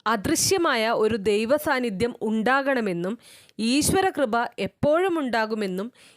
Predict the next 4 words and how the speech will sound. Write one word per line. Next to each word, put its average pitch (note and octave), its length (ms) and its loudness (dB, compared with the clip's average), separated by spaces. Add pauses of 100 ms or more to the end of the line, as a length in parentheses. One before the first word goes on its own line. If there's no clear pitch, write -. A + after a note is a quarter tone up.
(120)
ഈശ്വരൻ B3 580 2
തന്നെ C4+ 360 0
വഴികാട്ടിയായി B3+ 920 0
വരണമെന്നും G3 680 -2